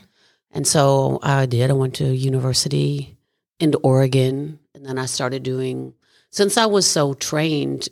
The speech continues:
contemporary choreographers would use me, them in, would use me in their pieces. And so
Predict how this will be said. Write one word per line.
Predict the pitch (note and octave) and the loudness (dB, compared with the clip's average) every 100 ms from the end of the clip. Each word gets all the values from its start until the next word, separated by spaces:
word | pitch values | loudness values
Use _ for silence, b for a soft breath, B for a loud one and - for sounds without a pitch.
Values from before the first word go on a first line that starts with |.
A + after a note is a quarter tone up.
| - | -6
contemporary | D#3 D3 D#3 - D3+ C#3+ C3+ | -6 -2 -4 -2 -2 0 -2
choreographers | - C#3+ C3 C3+ B2 D3 C3+ | -2 0 2 -2 -8 -8 -6
would | C#3 | -6
use | B2+ C3+ | -2 -2
me, | D3 C#3+ - | -2 -4 -6
them | C3+ C3 C3 | -4 -2 -2
in, | C3+ C3 C3 _ _ | -4 -6 -10 _ _
would | D3 D3 | -20 -6
use | D#3+ D3+ | -4 2
me | D#3+ D#3 | 4 4
in | D3 C#3+ | 2 0
their | B2 | -2
pieces. | - D3 - D3+ F3 - - b b _ _ B B B B - | 0 -2 2 0 0 -4 -6 b b _ _ B B B B -2
And | D3 C#3 C3 C3 | 2 2 2 0
so | - C#3 C3 C3 B2+ C3 B2+ C3+ - | 2 4 4 4 2 0 -4 -8 -12